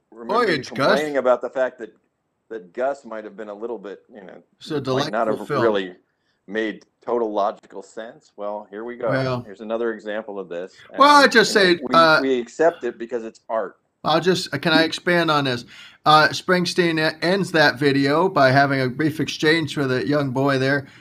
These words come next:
Speaker 2: who, uh, who watched him throwing pitch after pitch to nobody. He was just throwing it to a board, I believe.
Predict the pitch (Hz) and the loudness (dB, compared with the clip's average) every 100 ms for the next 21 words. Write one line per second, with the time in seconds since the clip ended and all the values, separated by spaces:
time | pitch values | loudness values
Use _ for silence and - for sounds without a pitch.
0 | _ - 147 143 131 95 - _ _ _ | _ -2 2 4 4 2 -8 _ _ _
1 | _ _ - 147 135 135 143 - 160 131 | _ _ -8 -2 4 6 4 2 -4 -4
2 | - 147 147 147 139 127 - _ - 147 | -4 0 2 2 0 -6 -14 _ -4 -2
3 | 156 139 139 135 151 147 - - 123 123 | 0 0 -2 -4 -2 -2 -4 -2 -2 0
4 | 135 147 127 120 123 151 127 120 117 143 | 0 0 2 2 2 0 -2 -4 -8 -4
5 | 135 131 127 117 107 - _ _ _ _ | -2 -2 -4 -6 -6 -12 _ _ _ _
6 | - 135 160 123 117 110 113 113 131 139 | 0 2 2 2 0 -2 -4 -4 -4 -6